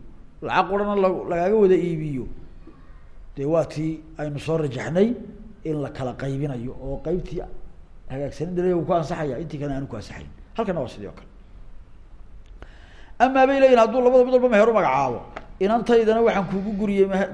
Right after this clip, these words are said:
kuugu guuriyey meher intaasa, addoontaydana waxaan kuugu guuriyey meher intaasa," deetana isaguna, "Qabiltu nikaaxahumaa bidaalika," saasaan ku aqbalay guurkooda uu yidhaahdo,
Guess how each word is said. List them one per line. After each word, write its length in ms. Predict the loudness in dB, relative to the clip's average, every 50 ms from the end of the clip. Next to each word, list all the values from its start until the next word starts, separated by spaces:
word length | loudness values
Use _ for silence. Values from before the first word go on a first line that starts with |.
| -8 -8
kuugu 240 | -6 -4 -4 -4 -4
guuriyey 420 | -2 -2 -2 0 2 4 2 2
meher 260 | 2 2 4 4 4 4 4
intaasa, 540 | -2 -2 0 2 2 2 2 0 -4 -10 -10 -12 -16 -16 -16 -16 -16 -16 -18 -20 -20 -20 -20 -20 -20 -20 -20 -18 -8 -2
addoontaydana 640 | -2 2 4 4 2 6 6 4 6 6 4 4
waxaan 260 | 2 2 2 0 -2 -2
kuugu 260 | -2 -2 -2 -2 -2 -2 -2 -2
guuriyey 440 | -2 -2 -2 -2 0 2 2 2
meher 300 | 2 2 2 6 6 4 4 4
intaasa," 680 | -2 -2 -2 0 2 4 6 6 4 2 0 -4 -6 -6 -6 -12 -18 -16 -16 -14 -14 -14 -16 -16 -18 -20 -20 -20 -20 -14 -4 -2
deetana 320 | -2 0 2 2 2 2
isaguna, 300 | 2 2 2 0 0 0
"Qabiltu 380 | 2 0 2 2 0 0 0 -2
nikaaxahumaa 720 | -2 0 2 4 4 6 6 4 2 2 2 2 2 2
bidaalika," 640 | 2 0 0 2 4 6 6 6 4 2 -4 -6 -12 -14 -14 -18 -20 -20 -20 -20 -20 -20 -20 -20 -20 -20 -20 -20 -16 -8
saasaan 480 | -2 0 2 2 2 4 2 2 4 4
ku 60 | 4
aqbalay 360 | 4 4 2 2 2 2 2
guurkooda 640 | 0 0 -2 -2 -2 -2 4 6 8 8 8 8 6 2
uu 100 | 0 0
yidhaahdo, 380 | 0 0 0 0 -2 -4 -6